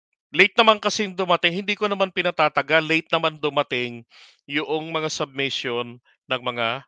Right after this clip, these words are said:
yung sa mga hospital, yung mga parang request nila. Eto ngayon, ang totoo po, binara yan eh, kanina pa yan sa, mahaba yung debate na, may isang oras yan eh. Binara yan,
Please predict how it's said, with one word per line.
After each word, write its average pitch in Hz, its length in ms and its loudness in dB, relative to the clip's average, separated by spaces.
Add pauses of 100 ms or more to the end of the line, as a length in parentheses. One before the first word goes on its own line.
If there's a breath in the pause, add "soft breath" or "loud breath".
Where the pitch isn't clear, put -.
(680)
yung 113 240 -12
sa 117 80 -10
mga 110 240 -8
hospital, 131 560 -6
yung 107 160 -10
mga - 80 -10
parang 139 240 -2
request 120 320 -8
nila. 98 240 -6 (160)
Eto 117 240 -4
ngayon, 143 400 0 (720)
ang 240 160 4
totoo 220 480 2
po, 151 160 0
binara 196 320 4
yan 196 240 4
eh, 139 80 2
kanina 170 340 -2
pa 151 140 -2
yan 143 400 -2
sa, 131 480 -2 (320)
mahaba 170 240 6
yung 170 160 2
debate 160 320 2
na, 165 80 0
may 135 160 -6
isang 127 160 -2
oras 120 240 0
yan 113 180 -4
eh. - 60 -18 (400 soft breath)
Binara 208 480 6
yan, 139 400 4